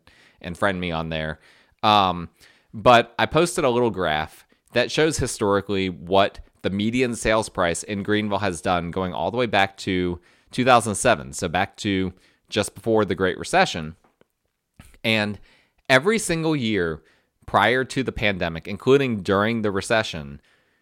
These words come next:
we had prices for the year, for each individual year, peak during the summer and then go back down. Now, here's the thing. When they went back down,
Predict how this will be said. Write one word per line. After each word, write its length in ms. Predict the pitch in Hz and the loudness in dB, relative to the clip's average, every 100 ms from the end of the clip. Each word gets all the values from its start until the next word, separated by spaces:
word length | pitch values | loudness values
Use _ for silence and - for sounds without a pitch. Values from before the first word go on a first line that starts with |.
| _ _ | _ _
we 280 | 104 123 156 | -2 0 0
had 420 | 143 110 101 110 _ | 0 0 -2 -6 _
prices 600 | - 123 139 - 151 127 | 2 4 4 0 -4 -4
for 560 | - 123 120 131 147 127 - _ - | -2 2 4 4 2 -4 -20 _ -2
the 180 | 107 | 0
year, 460 | 127 117 113 78 69 | 2 2 0 -2 -6
for 180 | - 101 | -6 -6
each 360 | 107 113 135 | -2 -4 -2
individual 500 | 90 120 123 131 151 | -6 -4 -2 0 0
year, 220 | 135 101 90 | 0 0 -2
peak 540 | _ - 156 113 - - _ _ | _ 0 2 -2 -10 -20 _ _
during 240 | 113 110 127 | 2 2 2
the 80 | |
summer 460 | - 120 113 202 240 _ _ _ _ _ - | -2 0 0 -2 -4 _ _ _ _ _ -2
and 180 | 107 98 | 0 4
then 220 | 113 104 | 2 4
go 180 | 104 98 | 0 2
back 240 | 92 - | 2 0
down. 280 | 80 64 - _ - - _ _ - | -8 -10 -14 _ -20 -20 _ _ -4
Now, 360 | 123 117 92 90 | 2 2 2 -4
here's 200 | 120 110 | -2 -2
the 60 | 98 | 0
thing. 400 | 202 151 95 92 | 0 0 -2 -8
When 180 | - 107 | -4 0
they 140 | 98 95 | 2 2
went 300 | 107 - 90 | 0 -4 -4
back 260 | 92 - | -4 -2
down, 560 | 185 220 139 101 98 | -2 2 2 2 -2